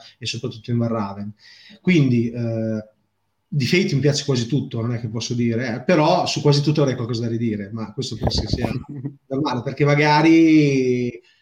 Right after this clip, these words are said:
penso sia anche un po' un tarlo del, di chi fa design, ti viene sempre da pensare: "A me questo lo farei così, ma questo secondo me è più funzionale così". Ovviamente, ripeto, sempre, eh, rapportato poi al mio stile di gioco,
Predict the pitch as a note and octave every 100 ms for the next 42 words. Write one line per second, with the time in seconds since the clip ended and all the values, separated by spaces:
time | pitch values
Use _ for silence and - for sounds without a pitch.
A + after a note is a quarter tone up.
0 | _ F#2 F#2+ G2+ G2+ A2 - C3+ B2 -
1 | C3+ A#2+ B2+ B2 B2+ B2 B2 B2 A2+ A2+
2 | A2+ A#2 A#2+ A2+ A#2 B2 A#2+ G#2 B2 B2
3 | A2+ G#2 B2 B2 - A#2 A#2+ B2 A2+ A#2+
4 | A#2+ B2+ - - A#2 A#2 A#2 F3+ F3 E3
5 | A2+ A#2+ - A2 - - - B2+ B2 C3+
6 | C#3 A#2+ - A#2 C3+ C3 C#3+ E3+ C3+ C#3
7 | - - B2+ C#3+ D#3 D3+ B2+ B2 A#2 -
8 | G2+ D3 E3+ D#3 A#2 - _ _ _ _
9 | G#2+ G#2 G2+ - C#3+ E3+ E3+ E3+ D3 D#3
10 | D#3+ C3 B2+ F#3 F3 - B2+ A#2+ A2+ A#2+
11 | F#2+ -